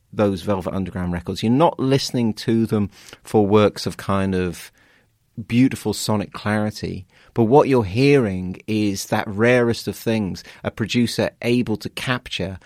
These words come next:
a moment where music changes. And he does it just by making the studio the right place. It was kind of what we're saying about Eno. The studio becomes the right place to try out new ideas. And I think when you listen to a lot of his records as well,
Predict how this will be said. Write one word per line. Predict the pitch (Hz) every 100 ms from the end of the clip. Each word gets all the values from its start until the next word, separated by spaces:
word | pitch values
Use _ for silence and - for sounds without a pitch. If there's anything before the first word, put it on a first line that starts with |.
| _
a | 104
moment | 104 110 113 107 82
where | 101
music | 101 107 104 98 -
changes. | - 104 101 101 - - - - _ _ _ _ _ _
And | 120 117
he |
does | 104 127 117
it | -
just | - 127 - -
by | 113 107
making | 107 101 - 101 98 95 - _ _
the | -
studio | - - 117 113 101 92 87
the | 98
right | 92 104 98 -
place. | - 98 90 - - -
It |
was | 127
kind | - 196
of | 160
what | 113
we're |
saying | 101 110 104
about | - -
Eno. | 127 123 95 80 - -
The | -
studio | - 147 147 135
becomes | 117 113 107 92
the | 98
right | 98 110 104 -
place | 101 95 -
to | -
try | - 95
out | 95 90
new | 92 92 90
ideas. | 90 85 98 92 - - - - 113
And |
I | 120
think | 156
when | 143
you | 120
listen | 117 143 -
to | -
a | 113
lot | 101
of | 101
his | 87
records | 131 143 - 101 95 104
as | 98
well, | 123 101 85